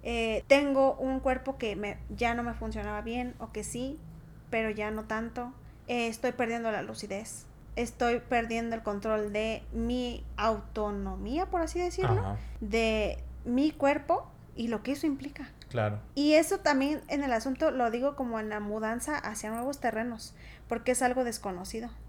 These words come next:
Speaker 1: algo que no sabes. Porque pienso en cómo nosotros cuando, por ejemplo, nacemos, pues no sabemos limpiarnos cuando vamos al baño. <laughs> Pero justamente no reconocemos cuando eso ocurre,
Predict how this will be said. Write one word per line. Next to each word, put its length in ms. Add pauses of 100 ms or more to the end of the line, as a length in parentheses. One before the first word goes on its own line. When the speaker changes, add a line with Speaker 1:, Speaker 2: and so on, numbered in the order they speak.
(760)
Speaker 1:
algo 260
que 100
no 160
sabes. 440 (280)
Porque 200
pienso 260
en 140
cómo 200
nosotros 500
cuando, 360
por 100
ejemplo, 260
nacemos, 800 (180)
pues 160
no 180
sabemos 720 (180)
limpiarnos 500
cuando 220
vamos 220
al 100
baño. 240 (400)
<laughs> 100 (720)
Pero 180
justamente 540
no 120
reconocemos 800
cuando 240
eso 180
ocurre, 260